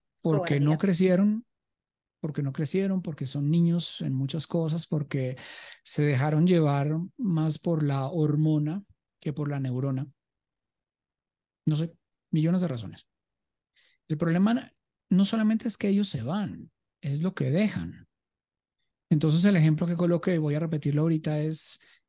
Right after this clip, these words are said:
Speaker 1: el pensamiento de los hijos. La mamá entonces empieza a sufrir y dice, "Este hombre me hizo daño". La hija mayor va a pensar, "Odio a los hombres". La hija más,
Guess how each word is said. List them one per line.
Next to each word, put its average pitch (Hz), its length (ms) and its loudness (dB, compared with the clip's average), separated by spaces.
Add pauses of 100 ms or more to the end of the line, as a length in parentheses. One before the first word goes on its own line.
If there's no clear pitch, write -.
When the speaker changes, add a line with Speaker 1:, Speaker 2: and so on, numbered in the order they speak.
Speaker 1:
el 160 100 2
pensamiento 175 500 2
de 208 120 0
los 180 160 -4
hijos. - 420 -10 (760)
La 160 120 2
mamá 180 320 4
entonces 180 360 0
empieza 160 460 -2
a 170 60 -2
sufrir 160 480 -2
y 139 140 -2
dice, 160 380 -2 (960)
"Este 175 240 0
hombre 185 280 2
me 147 60 0
hizo 135 200 -2
daño". 117 260 -10 (880)
La 147 120 0
hija 139 140 2
mayor 196 520 2
va 143 140 -2
a 143 80 -4
pensar, 151 540 0 (880)
"Odio 170 300 4
a - 20 0
los 151 160 0
hombres". - 440 -8 (1300)
La 139 200 2
hija 147 280 4
más, 156 220 4